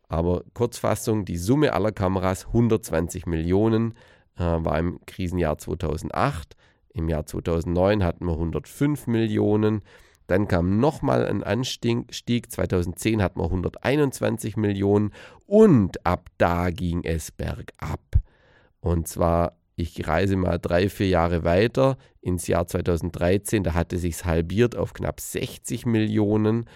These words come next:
Und das Ganze hat sich innerhalb von zwei Jahren nochmal halbiert. Im Jahr zweitausendfünfzehn gab's nur noch dreißig Millionen verkaufte Kameras weltweit. Und im Jahr zweitausendachtzehn sind wir bei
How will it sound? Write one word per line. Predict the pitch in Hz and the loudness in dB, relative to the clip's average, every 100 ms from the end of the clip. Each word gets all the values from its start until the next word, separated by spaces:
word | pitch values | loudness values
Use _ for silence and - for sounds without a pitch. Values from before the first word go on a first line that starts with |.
| - - - | -20 -20 -6
Und | 107 127 | -2 2
das | 107 - | 0 2
Ganze | 98 104 - 85 | 0 2 2 0
hat | - | 0
sich | 90 - - | -6 -6 -2
innerhalb | 101 90 90 - | 0 2 0 -2
von | 92 | -6
zwei | - 87 87 | -4 0 2
Jahren | 87 78 85 92 113 | 2 0 0 2 2
nochmal | 139 - 120 123 | 0 0 0 2
halbiert. | 120 117 123 131 131 - _ _ _ | 0 0 2 2 0 -6 _ _ _
Im | - 90 | -4 0
Jahr | 87 80 | 0 0
zweitausendfünfzehn | 85 85 87 85 - 139 139 - 113 101 | -4 -2 -2 -2 -4 -4 -4 -2 -4 0
gab's | 80 - | -2 -2
nur | 98 | -4
noch | 80 - | -4 -6
dreißig | - 80 147 156 139 127 | -8 -2 -2 -2 -4 0
Millionen | 123 110 110 110 107 | 0 2 0 0 -2
verkaufte | 110 - 101 101 - - | -6 -4 -4 -4 -6 -8
Kameras | - 98 92 95 98 - | -6 -4 -4 -4 -6 -6
weltweit. | 85 - - 92 90 92 - - - - _ - | -8 -6 -6 -4 -4 -4 -10 -20 -20 -20 _ 2
Und | 147 175 | 2 4
im | 104 | 2
Jahr | 95 92 | 2 2
zweitausendachtzehn | 104 92 92 90 - 87 - - 101 90 | -2 0 0 0 -2 -4 -6 -4 -4 -2
sind | 92 90 | -2 -2
wir | 87 | -2
bei | 90 90 | 0 0